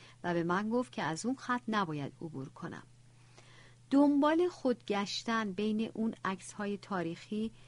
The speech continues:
عملیه که هر کس با طبیعت انسانی می‌تونه انجام بده. ولی من چه حقی داشتم دنبال خودم بگردم؟ تکرار می‌کنم، من هنوز فکر می‌کنم شما دوزاریتون نیفتاده.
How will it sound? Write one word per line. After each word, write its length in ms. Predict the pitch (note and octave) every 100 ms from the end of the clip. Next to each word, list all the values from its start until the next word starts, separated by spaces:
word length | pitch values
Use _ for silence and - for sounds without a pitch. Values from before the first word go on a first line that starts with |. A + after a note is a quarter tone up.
| - -
عملیه 500 | F#3+ A3 B3 C4+ C4+
که 160 | B3+ A3+
هر 260 | G#3 C4+
کس 300 | C#4+ C#4 C#4
با 160 | - G3
طبیعت 540 | - - F#3 F3+ A3 A#3+
انسانی 560 | A3+ F3+ - E3 E3
می‌تونه 400 | F3+ F#3 - F3+
انجام 520 | F3 D#3+ D3 E3 C#3+ B2
بده. 200 | - - - - - - - - - - - - - - - - - -
ولی 260 | G#3 B3+ C#4+
من 220 | D4 D4+
چه 220 | - -
حقی 340 | D4 D4 C#4 F#3+
داشتم 400 | F3 F3 F#3 F3
دنبال 420 | F3 E3+ E3+ E3
خودم 480 | D3+ F3+ F3 E3 D#3+
بگردم؟ 720 | D#3+ D#3+ D#3 D#3 D#3 D#3 C#3+ - - - - -
تکرار 460 | G#3+ - G#3+ G#3+
می‌کنم، 460 | G3 E3 D#3+ C#3+ -
من 140 | G#3+ A#3+
هنوز 440 | A#3 A3 B3 -
فکر 180 | C4 B3
می‌کنم 300 | B3 B3+ B3
شما 340 | - G3 F#3
دوزاریتون 760 | G3+ F#3+ F3 E3 E3 F3+ G#3+ G3+
نیفتاده. 640 | F#3+ D#3+ D3 - -